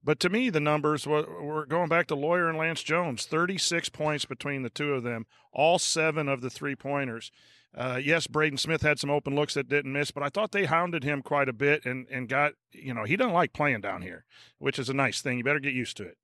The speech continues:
Um, but, you know, on a night, you, you just, you gotta stop the, the secondary, and, and I just believe philosophy that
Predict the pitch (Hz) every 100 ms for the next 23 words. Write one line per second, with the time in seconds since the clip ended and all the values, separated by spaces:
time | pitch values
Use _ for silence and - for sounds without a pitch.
0 | - 131 127 120 107 _ _ _ _ _
1 | _ - - 123 151 151 - - - -
2 | - - 175 165 165 151 170 202 185 _
3 | _ _ _ _ _ _ _ - 160 -
4 | 165 185 269 - - 170 185 220 220 -
5 | 190 180 165 - 131 139 139 - 139 -
6 | 180 175 160 165 160 156 147 143 135 131
7 | 139 135 139 175 - - 156 170 147 -
8 | 147 147 147 - 139 123 120 127